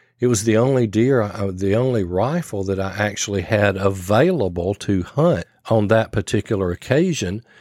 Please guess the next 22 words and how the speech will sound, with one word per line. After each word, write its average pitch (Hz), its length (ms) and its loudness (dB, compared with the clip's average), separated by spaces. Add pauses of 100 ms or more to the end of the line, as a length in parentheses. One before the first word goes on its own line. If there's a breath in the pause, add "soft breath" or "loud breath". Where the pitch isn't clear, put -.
(200 soft breath)
So 127 340 2
I 120 440 0
took 110 340 0
it 139 260 0
and 113 380 0
I 113 140 2
actually 104 880 -2 (280)
took - 220 -2
a 98 60 0
headshot 117 800 0 (120)
on 98 440 0
a 98 80 0
doe 110 560 0
and 107 220 -4
was 113 200 0
able 92 400 -4
to - 140 -6
take 85 340 -6
a 104 60 -4
deer 127 420 -4
that 80 260 -10
day. 80 280 -12